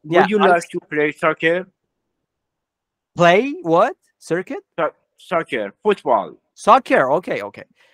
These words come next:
Speaker 2: Would you like to play soccer? Okay. I'm not into it anyway.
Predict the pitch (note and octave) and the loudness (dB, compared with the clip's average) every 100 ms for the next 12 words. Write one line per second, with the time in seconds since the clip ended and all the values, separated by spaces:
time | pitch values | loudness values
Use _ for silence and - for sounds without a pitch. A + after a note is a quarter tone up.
0 | _ D3+ F3 A3+ A#3 F3+ G3 - - - | _ -2 0 -2 4 4 4 0 -8 -8
1 | D3 C#3+ D3+ - C#3 C3 G#3 D#4 G4 - | -4 -2 -2 -4 -4 -4 -8 -10 -10 -16
2 | _ _ _ - C4+ - F3 B3 _ _ | _ _ _ -4 -4 -4 -8 -8 _ _
3 | _ _ _ _ F#3+ G#3+ A3+ C#4 F#3+ G#3+ | _ _ _ _ 4 6 6 4 2 0
4 | A3+ A#3+ D3+ G2+ - C#3 A#2+ G#2 E2 E2+ | 0 -2 -4 -4 -10 -10 -10 -10 -12 -16
5 | _ | _